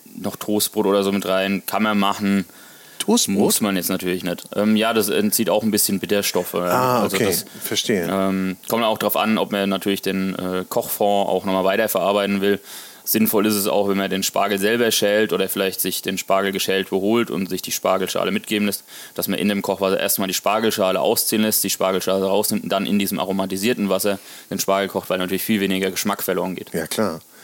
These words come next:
Speaker 2: Ist natürlich ein bisschen aufwendiger, aber, äh,
Speaker 1: Aber lohnt sich.
Speaker 2: aber lohnt sich. So, also jetzt können wir den kochen beziehungsweise pochieren, ne? Ähm, die Alternative ist, du sagtest gerade im Ofen.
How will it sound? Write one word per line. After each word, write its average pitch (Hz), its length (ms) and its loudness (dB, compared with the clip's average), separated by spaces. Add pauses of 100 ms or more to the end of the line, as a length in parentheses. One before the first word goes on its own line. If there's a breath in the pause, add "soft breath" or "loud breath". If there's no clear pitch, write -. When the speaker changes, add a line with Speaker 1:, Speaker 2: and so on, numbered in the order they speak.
(260 loud breath)
Speaker 2:
Ist 123 120 -2
natürlich 110 240 0
ein 110 60 -2
bisschen 101 180 2
aufwendiger, 127 640 2
aber, 113 400 2 (120)
äh, 110 60 -4
Speaker 1:
Aber 117 300 0
lohnt 110 180 4
sich. - 300 -4
Speaker 2:
aber 127 240 2
lohnt 127 200 4
sich. - 220 -4 (380 loud breath)
So, 104 240 2 (280 loud breath)
also 120 200 2
jetzt 131 260 2 (460)
können 139 180 2
wir 127 100 4
den 113 300 2 (220)
kochen 160 320 0
beziehungsweise 117 600 2 (140)
pochieren, 190 540 2 (160)
ne? 247 160 4 (540 loud breath)
Ähm, 127 440 2 (240)
die 131 320 6 (220)
Alternative 151 840 2 (140)
ist, 147 460 2 (200)
du 117 80 -2
sagtest 120 320 0
gerade 113 300 2 (120)
im 107 180 2
Ofen. 170 400 0